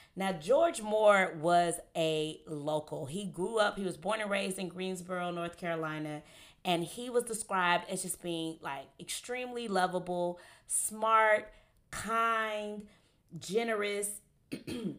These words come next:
and a hard worker. And she immediately was taken by him. They met at this, like, local food spot, and they immediately, like,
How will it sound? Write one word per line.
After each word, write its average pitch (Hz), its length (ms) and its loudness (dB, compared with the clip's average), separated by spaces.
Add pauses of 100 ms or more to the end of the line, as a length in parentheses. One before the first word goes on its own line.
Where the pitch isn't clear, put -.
(200)
and 220 180 0 (100)
a 190 100 8
hard 180 600 4
worker. 156 480 -4 (420)
And 190 460 0 (380)
she 269 680 -6
immediately 185 840 -4
was 156 160 -2
taken 190 500 -2
by 180 240 0
him. 175 280 -2
They 156 120 -6
met 175 320 2
at 170 160 -8
this, 156 240 -6
like, 147 260 -6 (380)
local 180 380 0
food 240 420 -4
spot, 202 540 4 (1500)
and 151 540 -2 (920)
they 175 320 0
immediately, 180 640 -2
like, 151 220 -4